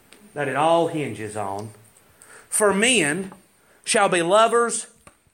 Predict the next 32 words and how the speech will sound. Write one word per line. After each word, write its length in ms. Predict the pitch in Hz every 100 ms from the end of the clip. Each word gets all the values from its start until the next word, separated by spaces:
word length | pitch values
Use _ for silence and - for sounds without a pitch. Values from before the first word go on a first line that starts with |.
| _ -
of 80 | -
their 160 | 120 120
own 260 | 165 202
selves." 680 | 190 - 147 110 90 - - - - - 95 107 _ - 208 - - _ _ _ _ _ _ _ -
You 100 | 233
know 120 | 262 233
who 80 |
they 80 | 240
want 220 | 240 247
to 60 | 240
please 400 | 233 240 240 -
first 480 | - 233 226 214 -
and 160 | 185
foremost? 720 | 156 202 196 190 185 175 - - - - - - - - -
Me. 360 | 123 110 117 117 - - - - _ _ _ _ _ _ _ _ _ _
We 140 | 226
ain't 140 | 302 226
really 200 | 269 262
worried 300 | 247 262 240
about 260 | 214 214
what 220 | 202 208 156
God 320 | 190 190 151
would 100 | 151
want. 480 | 135 135 165 196 - _ _ _ _ _ _ _ _ _ -
Ain't 220 | 302 370
it 120 | 339
something 460 | - 277 254 190 208
you 100 | 220
can 140 | 208
have 240 | 175 196 165
a 60 |
meeting 500 | 160 170 175 165 160